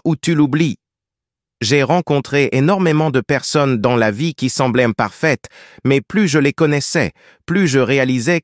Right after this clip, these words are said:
qu'elles étaient comme moi, qu'elles traversaient aussi des moments difficiles, qu'elles pleuraient aussi, que leur vie n'était pas aussi belle qu'elles la peignaient. Donc, finalement, l'un des points les plus connectants avec les gens,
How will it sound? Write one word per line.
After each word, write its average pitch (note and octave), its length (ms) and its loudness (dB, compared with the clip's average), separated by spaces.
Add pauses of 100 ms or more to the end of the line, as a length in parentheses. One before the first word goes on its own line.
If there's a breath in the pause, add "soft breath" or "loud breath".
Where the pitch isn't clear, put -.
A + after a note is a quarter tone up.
qu'elles B2+ 260 -2
étaient C3 280 0
comme B2+ 220 -2
moi, A#2+ 400 0 (480)
qu'elles B2+ 200 -2
traversaient D3 720 -4
aussi C#3+ 320 -6
des B2+ 160 0
moments B2+ 400 0
difficiles, A#2 800 -4 (340 soft breath)
qu'elles C#3 200 0
pleuraient C#3+ 580 0 (100)
aussi, G#2 500 -4 (340 soft breath)
que C#3 80 0
leur B2+ 280 2
vie D3 200 -4
n'était C3 280 -2
pas C3+ 280 -2
aussi B2 280 -4
belle A2 380 0
qu'elles A#2+ 180 0
la A2+ 180 0
peignaient. A2+ 600 -2 (400)
Donc, C3 420 -2 (100)
finalement, B2 840 -2 (280)
l'un B2+ 220 0
des A#2+ 160 0
points C3 320 -2
les A2+ 160 0
plus B2+ 200 -4
connectants C3 680 -2
avec G#2+ 280 -2
les G#2+ 200 0
gens, G2+ 320 -2